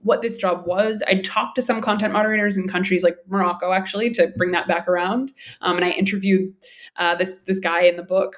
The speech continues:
who, um, was one of the original sources for some of the stuff that came out around twenty twelve about Facebook and how they police their content.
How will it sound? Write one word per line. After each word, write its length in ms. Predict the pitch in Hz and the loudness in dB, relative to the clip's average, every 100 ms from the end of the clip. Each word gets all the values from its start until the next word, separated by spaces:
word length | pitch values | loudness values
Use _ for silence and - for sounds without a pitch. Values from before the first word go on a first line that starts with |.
| - | -4
who, 360 | 190 170 175 - | 0 0 0 0
um, 300 | 175 165 - | 0 0 -2
was 200 | 202 196 | -2 0
one 160 | 175 | 0
of 80 | 185 | 0
the 100 | 196 | 2
original 380 | 185 175 180 185 | 2 2 0 -2
sources 560 | 175 180 185 190 175 170 | 0 0 0 2 -2 -2
for 400 | - 175 170 165 | -2 0 2 -2
some 160 | - | -2
of 60 | 180 | 2
the 80 | 165 | 4
stuff 260 | - 160 | 4 0
that 100 | - | -2
came 200 | - 175 | -2 -2
out 120 | 165 180 | 2 2
around 220 | 170 160 | 2 -2
twenty 240 | - 170 | -2 -2
twelve 440 | 160 - 175 175 170 - | -2 -2 2 2 0 -6
about 340 | 165 156 - | 2 2 2
Facebook 380 | 143 151 160 - | -6 -8 -8 -8
and 100 | 165 | -2
how 140 | 165 | 0
they 120 | 160 | 2
police 300 | 156 170 165 | 0 -2 -4
their 80 | - | -6
content. 500 | - 233 254 - - | -8 -2 0 -2 -8